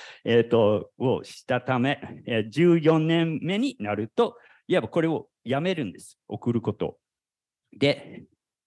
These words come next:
この王様がどんどん勝っていくんです。っていうの、第一の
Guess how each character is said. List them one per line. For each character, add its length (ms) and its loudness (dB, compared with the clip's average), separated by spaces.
こ 160 0
の 240 0
王 260 4
様 500 0
が 300 -2
ど 260 6
ん 180 6
ど 140 2
ん 180 -2
勝 240 -2
っ 100 -20
て 80 -4
い 140 -2
く 100 -10
ん 80 -4
で 120 -14
す。 240 -14
っ 40 -20
て 80 -4
い 60 0
う 20 2
の、 120 0
第 220 6
一 260 -4
の 220 -2